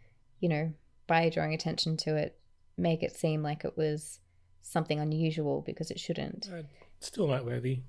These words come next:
Speaker 2: I think it was
Speaker 1: But
Speaker 2: great.
Speaker 1: it's important that shows and films do this, and I think they handled that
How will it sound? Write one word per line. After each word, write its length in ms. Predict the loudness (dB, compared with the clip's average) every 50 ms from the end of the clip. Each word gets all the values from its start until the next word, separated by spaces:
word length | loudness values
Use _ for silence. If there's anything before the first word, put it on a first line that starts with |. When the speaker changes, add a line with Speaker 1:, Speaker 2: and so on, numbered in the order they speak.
| -14 -20 -14 -10 -8
Speaker 2:
I 60 | -6
think 80 | -2
it 40 | 2
was 80 | 2 2 2
Speaker 1:
But 60 | 0
Speaker 2:
great. 140 | -2 -4 -6
Speaker 1:
it's 180 | -6 -4 -2 0
important 520 | 0 2 2 2 2 2 2 -2 -2 -2
that 260 | -2 -2 -2 -4 -8 -12 -20 _ -20 _ _ -20 -20 _ _ _ -20 -20 -20 -20 -20 -20 -20 -20 -20 -20 _ _ -8
shows 320 | -2 2 4 4 4 4
and 80 | 2 0
films 220 | 0 0 0 0
do 180 | 2 4 4 4
this, 240 | 4 2 2 0 0
and 80 | -2 0
I 100 | 0 0
think 260 | 0 -2 -2 -2 0
they 100 | -2 -2
handled 360 | 0 0 -2 -2 -2 -4 -4
that 260 | -4 -4 -4 -4 -6